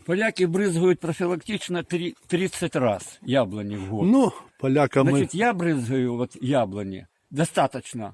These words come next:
Speaker 1: Это из моего опыта тридцатилетнего. Две-три обработки яблони достаточно брызгать. Также и персики. Можно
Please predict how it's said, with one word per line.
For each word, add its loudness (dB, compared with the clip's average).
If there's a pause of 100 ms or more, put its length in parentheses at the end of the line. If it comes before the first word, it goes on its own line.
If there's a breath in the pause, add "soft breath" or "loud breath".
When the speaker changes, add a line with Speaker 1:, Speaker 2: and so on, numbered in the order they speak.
Speaker 1:
Это -2
из 0
моего 0
опыта -8
тридцатилетнего. -6
Две-три -2
обработки -6 (140)
яблони -2
достаточно -10
брызгать. -18 (460 soft breath)
Также 0
и 4
персики. 0
Можно 0